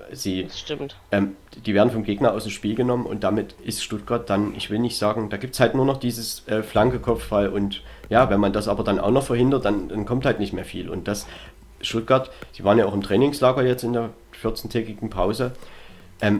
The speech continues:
Speaker 1: sie haben kein super schlechtes Spiel gemacht am Wochenende, aber es müssen eben demnächst jetzt auch mal Punkte runterfallen, sonst wird das eng.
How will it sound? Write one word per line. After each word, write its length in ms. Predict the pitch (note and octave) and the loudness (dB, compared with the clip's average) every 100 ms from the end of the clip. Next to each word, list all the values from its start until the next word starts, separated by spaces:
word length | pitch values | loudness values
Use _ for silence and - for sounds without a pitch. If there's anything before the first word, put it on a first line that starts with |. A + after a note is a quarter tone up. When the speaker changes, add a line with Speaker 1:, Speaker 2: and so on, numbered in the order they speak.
| - | 0
Speaker 1:
sie 160 | - G2+ | -2 2
haben 120 | B2+ | 4
kein 260 | B2 A#2 | 4 4
super 220 | G#2 D3+ D#3+ | 2 -2 -2
schlechtes 340 | C3+ C#3 B2+ | -2 -2 -6
Spiel 200 | - D3+ | -2 0
gemacht 300 | D3 A#2 G2+ | 2 0 -2
am 120 | G2 | -4
Wochenende, 360 | F#2+ F2+ F#2 F2 | -4 -4 -4 -4
aber 200 | G2+ - | -6 -6
es 140 | - | -6
müssen 300 | G2+ A2+ - | -4 -2 -2
eben 260 | C3+ A2+ A2+ | -2 -4 -4
demnächst 420 | G#2 G2 G#2 - | -2 0 -2 -4
jetzt 140 | A#2+ - | -6 -6
auch 140 | G#2 | -4
mal 120 | A#2 | -4
Punkte 320 | A2+ A#2 A2+ | -2 -4 -4
runterfallen, 580 | G2+ F#2+ F#2 G2 - - | -4 -6 -8 -10 -10 -10
sonst 380 | - F#2+ - - | -10 -10 -10 -6
wird 160 | G2+ A2 | -6 -4
das 220 | G#2+ - | -6 -6
eng. 200 | F#2 | -8